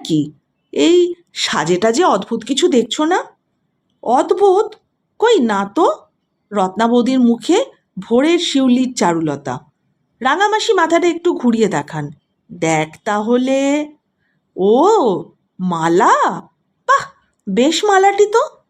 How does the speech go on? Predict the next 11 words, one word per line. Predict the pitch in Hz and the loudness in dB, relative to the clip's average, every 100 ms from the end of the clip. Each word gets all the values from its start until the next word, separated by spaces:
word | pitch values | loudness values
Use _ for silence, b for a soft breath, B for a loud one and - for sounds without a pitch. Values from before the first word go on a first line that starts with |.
| _ _ _ _ - | _ _ _ _ -6
শুধু | - 359 403 | 0 4 4
ওইটুকুই | 403 381 403 392 415 | 4 4 2 2 2
তো | 427 | 2
শেষ | - 392 370 | 0 -2 0
নয় | 415 415 | 0 2
বৌমা, | 403 427 392 262 170 185 b b _ _ | 4 4 2 0 -2 -10 b b _ _
এর | 175 175 175 | 0 2 2
মধ্যেও | 185 214 214 285 330 427 | 0 -2 -2 2 4 2
কথা | 427 190 269 269 294 | 2 0 0 0 2
আছে।" | 262 - 247 196 156 - - _ _ _ _ _ - | 0 -2 2 2 0 -6 -16 _ _ _ _ _ -4
"কথা? | 190 180 180 349 | 0 0 0 0